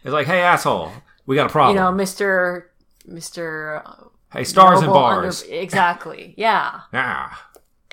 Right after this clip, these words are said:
Speaker 2: Anyway.
Speaker 1: Fucking Tony.
Speaker 2: Um, stuff is happening outside.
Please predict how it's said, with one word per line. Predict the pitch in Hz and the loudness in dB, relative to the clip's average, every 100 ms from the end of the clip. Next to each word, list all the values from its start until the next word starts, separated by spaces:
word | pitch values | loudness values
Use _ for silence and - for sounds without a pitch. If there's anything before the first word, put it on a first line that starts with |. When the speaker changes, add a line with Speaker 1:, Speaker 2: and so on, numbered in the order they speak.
| _ _ _ - | _ _ _ -8
Speaker 2:
Anyway. | 233 262 185 160 120 143 _ _ _ | -4 -2 -4 -6 -10 -16 _ _ _
Speaker 1:
Fucking | - - 73 | -14 -12 -16
Tony. | - 76 73 69 _ _ _ _ _ _ - | -20 -20 -20 -20 _ _ _ _ _ _ -4
Speaker 2:
Um, | 190 196 196 190 190 190 190 185 185 | 0 2 4 2 0 -6 -6 -6 -6
stuff | - - 185 | -2 -2 -2
is | 180 | -4
happening | 185 175 170 165 | -2 -2 -4 -12
outside. | 160 - 170 151 143 | -14 -12 -8 -8 -8